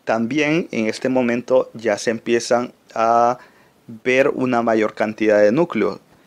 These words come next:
El trofozoito, eh, posee un solo núcleo, sin embargo, estas formas de prequiste y quiste ya empieza a tener una mayor cantidad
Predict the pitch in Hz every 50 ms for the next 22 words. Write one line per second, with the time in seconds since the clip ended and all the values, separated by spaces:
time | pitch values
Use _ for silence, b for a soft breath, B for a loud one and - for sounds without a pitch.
0 | b b _ _ _ _ - 123 117 - - 117 117 - 113 113 - 120 113 127
1 | 139 135 - - 135 170 - - _ _ _ _ _ _ _ _ _ _ _ _
2 | _ _ _ _ _ - - - _ _ _ _ 131 123 120 117 117 110 - _
3 | - 127 123 - - 156 139 135 135 143 - - _ - - 127 127 123 - -
4 | 127 117 120 123 131 139 143 135 - 135 135 151 156 B B B B B B -
5 | - - 131 120 117 113 113 120 123 127 123 123 127 117 - 117 123 - - -
6 | 147 135 - - 156 143 131 131 120 123 139 - - - 113 113 104 - - 107
7 | 104 98 - 123 131 - - - - 98 - - _ 127 127 - - 139 135 -
8 | - - 127 135 B B B B B B B B B B - 120 123 127 131 131
9 | - 131 117 117 - - 123 120 120 - 101 101 104 104 113 117 120 110 107 104
10 | 98 98 98 98 - - 104 98 - 104 104 107 107 - -